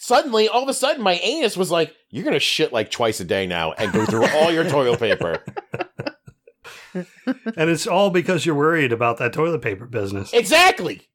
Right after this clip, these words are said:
Speaker 1: Exactly.
Speaker 2: <laughs> All right. Uh, state news. Kansas Supreme Court. This is a good one. Uh, upholds the governor's order limiting the size of Easter services.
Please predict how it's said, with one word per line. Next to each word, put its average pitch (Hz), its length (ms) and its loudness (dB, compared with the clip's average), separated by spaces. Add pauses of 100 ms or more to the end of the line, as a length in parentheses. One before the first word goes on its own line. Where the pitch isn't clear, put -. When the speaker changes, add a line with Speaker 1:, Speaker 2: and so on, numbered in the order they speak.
(140)
Speaker 1:
Exactly. 185 760 0 (420)
Speaker 2:
<laughs> - 320 -8
All 131 140 -2 (1120)
right. 139 380 0 (160)
Uh, 160 320 4
state 226 300 2
news. 214 280 2
Kansas 214 380 0
Supreme 214 320 0
Court. 196 320 2
This 170 160 -2
is 143 80 0
a - 20 -10
good 175 260 0
one. 143 280 -2 (360)
Uh, 165 360 0
upholds 220 960 0
the 165 120 0
governor's 202 540 0
order 175 400 0
limiting 175 540 0
the 156 80 0
size 165 480 0
of 151 100 -2
Easter 160 380 -2
services. 135 760 -4